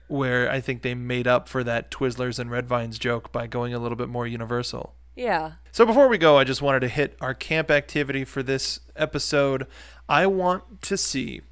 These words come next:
Speaker 1: I mean, we all want to see, we have an idea of an unseen Camp Campbell trio, an adventure, and an adventure that you'd like to see them go on.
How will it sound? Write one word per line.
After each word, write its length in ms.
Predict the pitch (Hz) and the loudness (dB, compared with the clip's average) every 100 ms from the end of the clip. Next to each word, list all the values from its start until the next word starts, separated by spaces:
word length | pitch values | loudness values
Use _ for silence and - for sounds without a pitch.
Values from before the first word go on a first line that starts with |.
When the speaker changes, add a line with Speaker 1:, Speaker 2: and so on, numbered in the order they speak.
| - | -2
Speaker 1:
I 100 | - | 0
mean, 160 | 214 196 | 2 2
we 100 | 202 | 4
all 160 | 202 156 | 4 4
want 160 | 131 | 0
to 60 | 123 | -2
see, 280 | - 123 - | -4 -6 -6
we 120 | 143 | 0
have 140 | 147 143 | 2 2
an 60 | |
idea 480 | 139 127 131 131 127 | 0 -2 -2 0 0
of 540 | 135 131 123 120 120 - - - - - - - - | 0 -2 -2 -4 -8 -16 -20 -20 -20 -20 -20 -20 -8
an 160 | 147 - | -6 -2
unseen 960 | 165 180 208 214 - 151 139 131 135 143 - - - | 0 0 -2 -4 -2 -2 -2 -4 -6 -8 -14 -20 -16
Camp 380 | - 156 165 - | -2 -2 -2 -6
Campbell 460 | - 156 160 160 | -2 -2 2 0
trio, 720 | 156 - 269 190 123 117 123 - - - - | 0 -2 2 4 6 4 0 -6 -18 -20 -4
an 140 | 143 135 | 0 0
adventure, 500 | 120 147 156 - - | 2 4 4 0 -2
and 260 | 185 220 202 | 2 2 4
an 160 | 190 | 2
adventure 460 | 180 151 156 147 156 | 2 4 4 4 0
that 160 | 139 139 | 0 0
you'd 160 | 143 | 0
like 160 | 135 131 | 0 0
to 100 | 135 | -2
see 200 | - 131 | -2 -4
them 180 | 123 120 | -4 -4
go 220 | 120 62 | -4 -4
on. 240 | - - | -6 -10